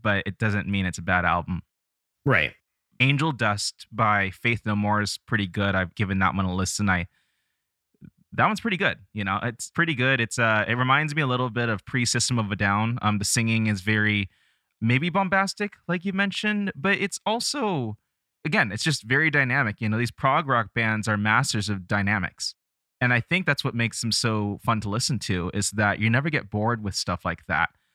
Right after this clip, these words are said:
Speaker 1: And so Angel Dust is a great listen to, for sure. But this is more into, like, the thrash and the, you know, more kind of metal, which is, uh, Megadeth, Countdown to Extinction.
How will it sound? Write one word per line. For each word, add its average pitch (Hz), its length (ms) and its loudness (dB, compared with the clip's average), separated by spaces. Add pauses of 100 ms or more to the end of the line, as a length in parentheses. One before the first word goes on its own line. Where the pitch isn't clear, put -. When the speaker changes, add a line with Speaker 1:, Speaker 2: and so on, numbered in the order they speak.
(380)
Speaker 1:
And 101 100 -4
so 95 440 0 (120)
Angel 139 300 2
Dust 110 260 -2
is 95 80 -8
a 104 60 -6
great 110 240 -4
listen 98 300 -4
to, 85 300 -6 (200)
for 104 100 -4
sure. 92 400 0 (560)
But 113 120 -2
this 131 140 -2
is 117 120 -2
more 117 160 2
into, 110 160 0
like, 107 260 -2
the 107 80 -6
thrash 110 560 4
and 101 180 -4
the, 87 220 -4 (480)
you 113 80 2
know, 98 120 2
more 101 200 0
kind 110 220 0
of 98 60 0
metal, 101 480 0 (100)
which 101 180 -6
is, 95 160 -4
uh, 85 240 0
Megadeth, 104 480 0 (460)
Countdown 110 600 0
to - 120 -6
Extinction. 113 580 -2